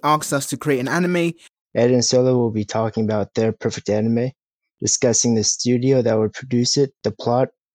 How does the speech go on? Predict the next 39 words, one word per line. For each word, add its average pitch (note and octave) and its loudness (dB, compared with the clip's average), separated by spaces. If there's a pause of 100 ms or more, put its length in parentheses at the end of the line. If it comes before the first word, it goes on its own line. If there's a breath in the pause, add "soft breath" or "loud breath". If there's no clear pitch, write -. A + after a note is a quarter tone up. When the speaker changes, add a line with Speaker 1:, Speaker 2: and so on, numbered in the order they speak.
(200)
Speaker 2:
time A#2+ 0
period, B2 0
genre, A2+ 0
and G#2 -4
more. F2+ -6 (680 loud breath)
Speaker 1:
Um, F3 2
and F3 0
part G3 2
of D#3 -6
that D#3 -2
conversation, D#3+ 0
I D3 0
got D3 0
to D#3+ -4
know C#3+ 0
Chris C#3+ -4
a C3 -2
bit B2+ -2
more, E3 2
and C#3+ -2
this D3 -2
is C3+ -4
what C3 -2
he C#3 0
had C3 -2
to B2+ -6
say. A#2 -6 (360)
Hey, F3 2
Chris, F3+ 0
welcome F3 2
to F#3 0
the E3 0
Super F#3 0
Anime D#3 2
Podcast. F#3 -2
How E3 -4
are D3+ 0
you D3+ -2
today? F3+ 0